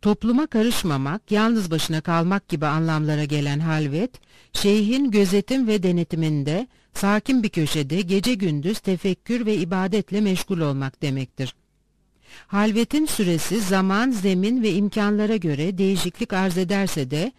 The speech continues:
yaygın olan süre kırk gündür. Bu zaman diliminde aday kendisiyle baş başa kalır,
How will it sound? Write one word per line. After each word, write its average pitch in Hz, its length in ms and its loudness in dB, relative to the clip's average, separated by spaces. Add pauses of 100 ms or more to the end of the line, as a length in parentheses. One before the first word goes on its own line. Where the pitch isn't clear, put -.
(280)
yaygın 208 380 2
olan 151 320 0
süre 180 300 -2
kırk - 360 -2
gündür. 139 420 -2 (840)
Bu 247 140 0
zaman 247 420 2
diliminde 160 640 0
aday 202 400 0
kendisiyle 208 680 0
baş 196 240 -2
başa 156 220 -2
kalır, 147 400 -2